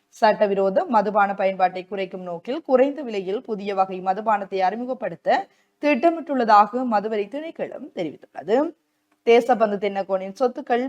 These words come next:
பறிமுதலாகும். முன்னாள் போலீஸ் மா அதிபர் தேசபந்து தென்னகோனின் சொத்துக்கள் பறிமுதல் செய்யப்படும் என பொது பாதுகாப்பு பிரதி அமைச்சர் சுனில் வட்டக்கல தெரிவித்துள்ளார். உள்ளூராட்சி வேட்பாளர்கள் சொத்து விவரம் தர வேண்டும், தேர்தல் ஆணையாளர் அறிவிப்பு.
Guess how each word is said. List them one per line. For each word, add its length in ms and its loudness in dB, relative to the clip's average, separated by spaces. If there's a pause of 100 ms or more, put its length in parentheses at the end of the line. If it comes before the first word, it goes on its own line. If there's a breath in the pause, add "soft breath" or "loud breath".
பறிமுதலாகும். 760 2
முன்னாள் 380 -2
போலீஸ் 360 -6
மா 100 -14
அதிபர் 420 -6
தேசபந்து 600 -6
தென்னகோனின் 600 -6
சொத்துக்கள் 560 -4 (300 soft breath)
பறிமுதல் 500 10
செய்யப்படும் 520 -2
என 260 -4
பொது 300 -4
பாதுகாப்பு 640 4
பிரதி 300 -6
அமைச்சர் 480 -6
சுனில் 300 -4
வட்டக்கல 600 -2
தெரிவித்துள்ளார். 680 4 (1200)
உள்ளூராட்சி 500 8
வேட்பாளர்கள் 600 8
சொத்து 300 -4
விவரம் 300 0
தர 180 0
வேண்டும், 300 -6
தேர்தல் 340 0
ஆணையாளர் 600 2
அறிவிப்பு. 600 -4